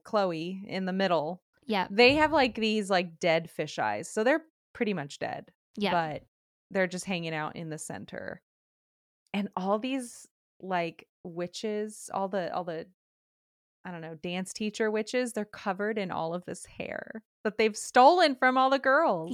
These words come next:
Speaker 2: Yes. Oh, it's so
Speaker 1: So gross.
Speaker 2: weird. I know, it's
Speaker 1: <laughs>
Speaker 2: so weird. Uh, you mentioned earlier, uh, Susie's dream where she's kind of covered in, like, you know,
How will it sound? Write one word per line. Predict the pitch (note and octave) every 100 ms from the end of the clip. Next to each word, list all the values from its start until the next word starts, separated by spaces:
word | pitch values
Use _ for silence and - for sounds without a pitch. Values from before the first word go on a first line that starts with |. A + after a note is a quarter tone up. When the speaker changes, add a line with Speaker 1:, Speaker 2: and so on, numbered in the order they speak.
| A#3
Speaker 2:
Yes. | C4+ F#4 C#5+ D5 B4+ - -
Oh, | C4+ D4 D#4
it's | -
so | - A#3+
Speaker 1:
So | B3+
gross. | G#3+ G#3 A#3
Speaker 2:
weird. | C4+ C4 A#3+ A3+
I | A3+
know, | A3+ G3+ G#3
it's | D#4+
Speaker 1:
<laughs> |
Speaker 2:
so | G#3+ G3+ G3
weird. | F#3+ F#3 F#3 F#3 - C#4+ - _ _
Uh, | A3+ A#3
you | A#3
mentioned | B3 D#4+ G4 A3+
earlier, | A3 B3+ C#4+ A3 G#3 -
uh, | G#3 G3 G3
Susie's | - A#3+ A#3 A3+ G3 F#3 - _ _ _ F#3+
dream | - F#3+ G#3 A#3+ F#3
where | F3+
she's | F3+ G3 F#3
kind | - F#3
of | F#3
covered | - F#3+ F#3 F#3+
in, | F#3 F3+
like, | F3 F3 - - - _ - A3+
you | G3
know, | F3+ F3+